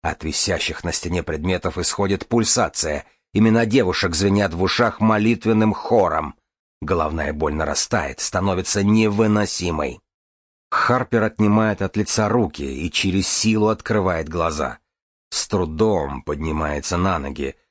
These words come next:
цепляясь за спинку кровати, и подходит к стене. Талисманы гудят и мерцают, словно в нетерпении. Они подзывают его,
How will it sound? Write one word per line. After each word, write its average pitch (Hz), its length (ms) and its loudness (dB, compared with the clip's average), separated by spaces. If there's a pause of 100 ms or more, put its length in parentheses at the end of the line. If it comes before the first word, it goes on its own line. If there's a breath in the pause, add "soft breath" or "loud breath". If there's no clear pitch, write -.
(140)
цепляясь 85 480 -2
за 85 160 -4
спинку 80 360 -4
кровати, 85 680 -2 (200)
и 107 100 2
подходит 80 640 -4
к - 60 -8
стене. 73 420 -6 (880)
Талисманы 123 640 4
гудят 104 420 2
и 98 40 4
мерцают, 85 600 0
словно 85 420 0
в 76 60 -4
нетерпении. 80 800 -2 (320)
Они 80 640 -2 (240)
подзывают 85 880 -2
его, 67 380 -8